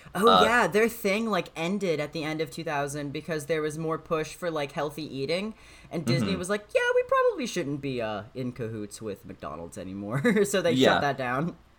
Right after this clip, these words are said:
Speaker 2: Yeah, but they were, uh, they did have, uh, tie-ins with Coca-Cola and McDonald's earlier in production, and that's why they were really pushing for this summer two thousand release.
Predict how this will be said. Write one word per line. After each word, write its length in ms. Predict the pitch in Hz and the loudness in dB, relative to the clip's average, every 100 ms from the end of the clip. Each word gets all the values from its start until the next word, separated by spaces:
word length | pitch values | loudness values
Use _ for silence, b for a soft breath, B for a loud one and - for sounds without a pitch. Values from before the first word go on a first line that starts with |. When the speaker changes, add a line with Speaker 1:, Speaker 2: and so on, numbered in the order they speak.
| _ | _
Speaker 2:
Yeah, 220 | 107 104 95 | 8 10 10
but 240 | 92 107 | 8 6
they 140 | 123 | 6
were, 340 | 120 120 113 98 | 8 10 10 12
uh, 380 | 101 101 98 - 92 | 10 10 8 4 2
they 140 | 117 | 2
did 300 | 110 139 139 | 4 2 2
have, 360 | 127 107 95 85 | 4 4 4 4
uh, 300 | 98 95 90 - | 6 6 4 2
tie-ins 680 | - 101 104 95 92 92 95 | 6 8 6 2 -2 -4 -2
with 240 | 90 - | -4 -2
Coca-Cola 560 | - 90 90 98 95 87 | -2 -2 0 2 4 2
and 100 | 80 | -2
McDonald's 460 | - 92 82 80 | 0 2 2 2
earlier 340 | 87 90 73 67 | 0 0 0 -4
in 60 | |
production, 640 | - 71 71 - 64 53 - - | -2 0 0 -2 -10 -10 -14 -8
and 100 | 95 | -2
that's 220 | 95 90 | -2 0
why 180 | 104 95 | 4 4
they 120 | 90 | 4
were 120 | 90 90 | 0 0
really 240 | 92 90 | 0 -2
pushing 400 | - 90 - 85 | -4 -8 -8 -10
for 160 | - 87 | -6 -6
this 160 | 85 | -4
summer 380 | - - 90 90 | -4 -4 -2 -2
two 200 | - 95 | -2 -8
thousand 440 | - - 85 98 | -2 0 0 -2
release. 540 | 101 104 107 123 - | -2 0 0 -2 -6